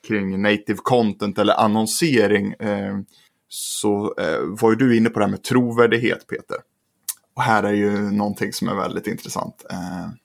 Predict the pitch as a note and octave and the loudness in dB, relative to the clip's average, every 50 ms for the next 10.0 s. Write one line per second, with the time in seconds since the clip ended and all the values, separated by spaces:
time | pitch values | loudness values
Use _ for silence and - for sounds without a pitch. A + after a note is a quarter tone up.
0 | _ _ _ _ _ _ _ _ _ _ _ _ _ - A#2 C3+ E3+ G3 G#3 F#3+ | _ _ _ _ _ _ _ _ _ _ _ _ _ -4 0 2 2 4 4 2
1 | D#3+ - C3 C#3+ C3+ B2+ B2+ C#3 D3+ D#3 D3 C3+ C3 _ - C#3+ F3 - - E3 | 2 2 0 0 2 0 0 2 0 0 0 -4 -6 _ -2 -2 -2 0 2 2
2 | E3+ F#3+ F#3+ D#3+ D#3 D3+ D3 C#3 C#3 C3 - - D3+ F#3+ G#3+ G#3 F#3 F3+ G3+ A#3+ | 2 4 4 4 2 2 2 0 -2 -2 0 2 2 2 2 0 0 0 0 0
3 | B3 D#3+ A2 - - - - - - - C3 C3 C3+ C#3+ D3 C#3+ C3+ A#2+ C3+ C3 | -2 -4 -4 -4 -6 -6 -6 -10 -4 -2 0 2 4 4 4 4 4 4 2 2
4 | B2 A#2+ A#2 - - - G#3+ D3 C3 - _ _ _ - - F#3+ - - - - | 2 0 0 -2 -4 -4 -4 -4 -6 -12 _ _ _ -6 -6 -6 -6 -10 -18 -18
5 | - _ _ _ _ _ _ _ _ _ _ _ _ _ _ _ _ _ _ - | -20 _ _ _ _ _ _ _ _ _ _ _ _ _ _ _ _ _ _ -10
6 | D3 D3 - F3+ G#3+ G#3+ - - C#3 A#2+ A2+ A2+ A2+ A#2 A2+ A2 - - - - | -10 -4 -2 -2 -2 -2 0 2 4 6 6 6 8 8 6 4 4 2 -2 2
7 | - A2+ A2 A2 - - - - A2 G2+ - - - A#2+ C3+ F#3 A3 - - C3+ | 4 4 4 2 0 -8 -2 0 0 0 0 -2 0 4 4 4 4 2 0 -4
8 | - - G2 F#2 - - - - - - _ - F#2+ F#2+ F#2 - G2 F#2+ F#2 - | -6 -6 -6 -6 -6 -8 -6 -4 -6 -4 _ -4 -4 -4 -2 -4 -6 -6 -4 -8
9 | - - G2 G2 G2 - - G#2 - F#2 F#2 - - - - G#2 G#2 G2 F#2+ - | -6 -6 -6 -6 -6 -6 -6 -6 -6 -6 -6 -8 -10 -6 -6 -4 -4 -4 -8 -8